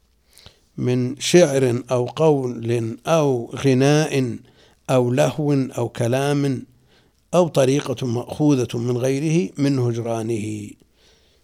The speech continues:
يقول ابن كثير رحمه الله: "فنسأل الله الكريم المنان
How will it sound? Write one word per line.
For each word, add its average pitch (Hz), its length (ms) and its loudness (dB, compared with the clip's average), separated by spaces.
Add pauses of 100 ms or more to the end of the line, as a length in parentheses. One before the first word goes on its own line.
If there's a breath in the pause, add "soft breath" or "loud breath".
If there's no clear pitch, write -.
(160 soft breath)
يقول 127 240 -4
ابن 113 160 -4
كثير 120 340 0
رحمه 120 360 -4
الله: 127 180 -4
"فنسأل 131 560 0
الله 120 480 -2
الكريم 123 520 -2
المنان 120 600 -4